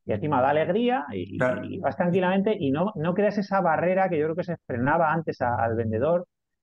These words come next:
Speaker 1: que
Speaker 2: Total.
Speaker 1: decía, "Coño, este tío viene aquí, me impone, ya es algo muy formal, no sé cómo hablarle".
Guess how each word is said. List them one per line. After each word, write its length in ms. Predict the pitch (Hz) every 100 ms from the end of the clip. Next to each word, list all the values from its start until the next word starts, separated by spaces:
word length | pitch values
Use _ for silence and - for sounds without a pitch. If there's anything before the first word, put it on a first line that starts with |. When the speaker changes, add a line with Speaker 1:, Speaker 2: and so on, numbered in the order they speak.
| -
Speaker 1:
que 80 | 110
Speaker 2:
Total. 0 |
Speaker 1:
decía, 340 | 113 104 117
"Coño, 220 | 104 165 120
este 180 | 101
tío 160 | 151 170
viene 160 | 160 156
aquí, 440 | 101 170 175 175 -
me 120 | 123
impone, 640 | 117 101 170 185 196 196 -
ya 420 | 135 156 175 170 160 151
es 180 | 175 151
algo 160 | 156 165
muy 140 | 160
formal, 480 | 160 147 165 190 180
no 80 | 170
sé 100 | 156
cómo 160 | 160
hablarle". 480 | 143 156 180 190 190